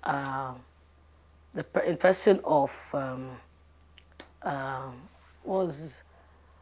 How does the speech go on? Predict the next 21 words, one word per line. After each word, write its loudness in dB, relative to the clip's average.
Uncle, 2
I 10
call 8
him 6
Uncle -2
K. 2
Tó 10
máa 12
ń 12
wọ 12
glasses, 10
tó 10
máa 8
ń 0
act 12
lọ́dún 6
yẹn, 6
wọ́n 6
ti 0
ṣaláìsí 6
nsìn. 0